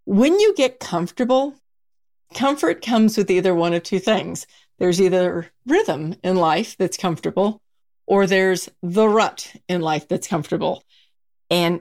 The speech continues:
you probably can't see me right now. <laughs> Sorry. <laughs> Just a little joke. If you could see me right now, you'd see that, like, when I talk about a rut,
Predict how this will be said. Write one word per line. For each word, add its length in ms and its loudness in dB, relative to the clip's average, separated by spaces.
you 80 -2
probably 500 2
can't 240 -2
see 160 -2
me 180 2
right 200 2
now. 340 0
<laughs> 800 -6
Sorry. 340 0
<laughs> 880 -2
Just 220 -6
a 40 -2
little 120 0
joke. 300 -2
If 280 2
you 160 4
could 160 -4
see 180 -4
me 140 0
right 340 -2
now, 500 -2
you'd 220 2
see 220 2
that, 180 -2
like, 280 -6
when 180 2
I 140 2
talk 260 -2
about 200 2
a 60 0
rut, 260 0